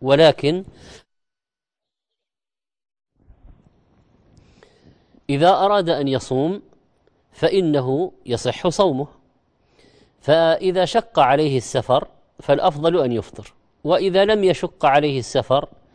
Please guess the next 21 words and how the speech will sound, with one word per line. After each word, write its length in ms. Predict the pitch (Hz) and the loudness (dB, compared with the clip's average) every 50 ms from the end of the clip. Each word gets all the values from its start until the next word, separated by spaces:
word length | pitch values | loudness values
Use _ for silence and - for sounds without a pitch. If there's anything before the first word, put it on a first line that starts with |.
| _ - - _ _ _ _ _ _ _ _ | _ -20 -20 _ _ _ _ _ _ _ _
وأراد 460 | 123 139 - 160 170 185 185 180 156 | 0 2 2 4 4 6 4 4 4
الصيام 500 | 151 127 - - 127 127 135 143 160 165 | 0 -4 -6 -6 -4 -2 0 0 0 -2
فصومه 640 | 143 - 110 95 - 127 139 156 156 160 165 160 143 | -4 -8 -10 -6 -2 -2 -2 0 0 -2 -2 -2 -4
صحيح 420 | - - 104 - 123 127 131 123 | -4 -6 -6 -4 -4 -4 -2 -2
مجزئ، 460 | 170 170 185 196 175 131 117 127 - - _ _ _ _ _ _ _ _ _ _ _ _ _ _ _ _ _ _ _ _ - - _ _ | -2 0 0 0 -2 -2 -6 -10 -12 -14 _ _ _ _ _ _ _ _ _ _ _ _ _ _ _ _ _ _ _ _ -20 -20 _ _
وهو 360 | - 226 226 196 180 165 165 | 2 2 4 4 2 2 2
أسرع 460 | 170 170 190 - - 160 151 147 165 | 2 0 0 0 0 2 2 2 2
في 240 | 160 - 160 156 127 | 0 -2 -2 -2 -2
إبراء 360 | 135 110 131 139 151 143 147 | -2 0 2 2 2 2 0
ذمته. 500 | 131 120 117 117 117 120 120 - - 117 - - - - - - _ _ _ _ _ _ _ _ - - - _ _ _ - - | -2 -2 -2 -4 -4 -4 -4 -4 -6 -8 -6 -8 -10 -10 -14 -20 _ _ _ _ _ _ _ _ -20 -20 -20 _ _ _ -20 -6
ولا 260 | - 147 214 247 240 233 | 0 2 2 2 2 2
يفطر 400 | 233 226 - - - 202 190 185 | 0 -2 -6 -2 -2 0 2 2
المسافر 600 | 175 170 160 147 - 202 196 190 165 - 185 190 | 0 0 -2 -2 0 0 0 0 0 0 -4 -4
إلا 340 | - - 170 160 147 147 | -4 -4 -6 -2 0 0
بعد 320 | 143 139 170 160 160 143 139 | 2 2 2 2 2 0 -2
خروجه 580 | 123 135 135 147 165 160 135 135 135 131 139 | -4 -2 -2 -2 -2 -2 -2 -4 -4 -2 -4
من 440 | 131 127 123 120 117 110 110 110 117 - - | -2 -2 -2 -4 -4 -4 -6 -6 -8 -10 -12
بيوت 600 | 127 120 120 135 143 151 175 185 196 185 - 180 | -12 -6 -2 -2 0 0 2 0 0 0 0 -4
قريته 640 | 165 - - 139 139 139 156 160 - - 147 131 135 | -2 0 0 0 0 0 0 -2 -2 -4 -4 -2 0
العامرة 480 | 127 - 135 160 160 147 143 135 120 | 0 2 2 2 0 0 0 -2 -2
المأهولة، 640 | 117 113 113 135 - 127 120 156 170 151 117 98 - | -2 -4 -4 -6 -6 -4 0 0 2 2 0 -2 -6